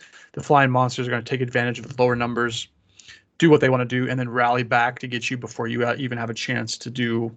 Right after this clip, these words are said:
um, do your play. He realized that early on, and he didn't even, he didn't even try to invest something. He just, he built his castle,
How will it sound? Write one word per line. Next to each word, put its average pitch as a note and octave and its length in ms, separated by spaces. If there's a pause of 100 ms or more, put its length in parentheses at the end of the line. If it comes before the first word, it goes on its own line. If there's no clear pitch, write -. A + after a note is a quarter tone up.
(120)
um, A2+ 400 (160)
do C3 100
your B2 140
play. B2 400 (380)
He E3 160
realized C#3 400
that A#2 140
early A#2+ 280
on, A2 160
and A#2 80
he B2+ 100
didn't B2 220
even, A2+ 360
he - 160
didn't B2 160
even A2+ 160
try G#2+ 280
to - 140
invest - 280
something. - 320
He A#2+ 160
just, A2+ 340 (380)
he C3+ 140
built C3 240
his C3 100
castle, - 560